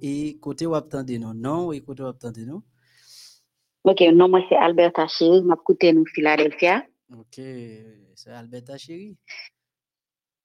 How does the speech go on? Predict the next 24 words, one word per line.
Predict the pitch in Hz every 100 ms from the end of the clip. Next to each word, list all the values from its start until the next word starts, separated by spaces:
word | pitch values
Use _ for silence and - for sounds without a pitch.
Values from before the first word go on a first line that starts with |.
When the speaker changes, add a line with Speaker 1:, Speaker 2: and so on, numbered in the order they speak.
| _ -
Speaker 2:
Oui. | 170 185 165 - _ _
Speaker 1:
D'accord. | 107 _ - 120 123 131 123 123 _ _ _ 120
Bienvenue | 117 107 120 143
et | 135
bonne | 127
participation. | 135 135 156 139 - - -
Speaker 2:
Ok, | 208 202
c'est, | - 226 - - _ _ _ _ _ _ - -
merci. | 180 185 185 - -
C'est | - 262
un | 262
sujet | 254 240 233 240
sur | - 180
moi, | 180
euh, | 170 175 180 208 220 - 175 165 160 151 151 - _ _ _ - -
an | 165
palan | 175 180 175
de | 170 185
sa, | 180 165
sè | 160 151 151 156
yo | 156
ap | 156 147
di, | 302 165
en, | 190